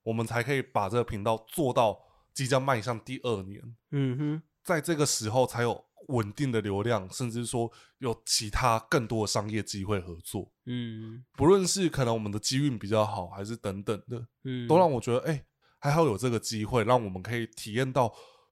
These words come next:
Speaker 1: 除了我们可能平常努力上班之余，还有一个其他的事业可以做。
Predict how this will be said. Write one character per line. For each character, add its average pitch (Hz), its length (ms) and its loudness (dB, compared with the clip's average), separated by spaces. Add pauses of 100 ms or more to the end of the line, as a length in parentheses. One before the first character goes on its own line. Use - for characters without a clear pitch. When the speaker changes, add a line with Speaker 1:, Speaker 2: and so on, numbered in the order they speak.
(540)
Speaker 1:
除 202 400 2
了 143 480 4 (240)
我 123 80 -8
们 123 120 0
可 135 140 -2
能 120 160 0
平 127 180 -8
常 127 200 -2
努 107 100 -4
力 123 140 -4
上 117 180 -2
班 113 160 0
之 110 160 -8
余， 92 320 -8 (220)
还 120 140 0
有 113 120 0
一 110 60 -4
个 110 120 -4
其 - 220 -6
他 107 200 2
的 101 40 2
事 110 240 -2
业 104 160 -2
可 95 160 -10
以 87 140 -10
做。 98 340 -10